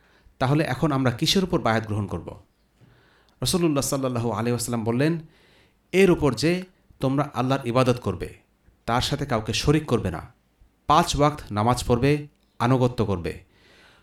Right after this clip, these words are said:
গোপন কথা গোপন রাখবে এবং কারো কাছে কিছু চাইবে না।" সাহাবী বলেন, "আমি সেই জামাতের অনেককে দেখেছি যে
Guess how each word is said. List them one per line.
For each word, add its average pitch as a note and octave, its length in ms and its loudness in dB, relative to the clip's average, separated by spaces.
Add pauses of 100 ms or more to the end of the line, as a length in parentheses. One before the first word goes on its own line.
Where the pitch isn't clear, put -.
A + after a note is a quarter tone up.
(160)
গোপন D#3+ 400 6
কথা E3+ 320 0
গোপন D#3+ 340 0
রাখবে D#3+ 560 2 (320)
এবং C3 400 4 (640)
কারো D3 300 6
কাছে D3 400 0
কিছু B2+ 280 -4 (160)
চাইবে A#2 360 4
না।" D2+ 280 -10 (1300)
সাহাবী B2+ 380 -2
বলেন, A#2+ 340 -2 (520)
"আমি C#3 160 0
সেই F3 300 4
জামাতের F3+ 380 0
অনেককে C#3+ 380 -2
দেখেছি C3+ 320 0
যে C#3 260 0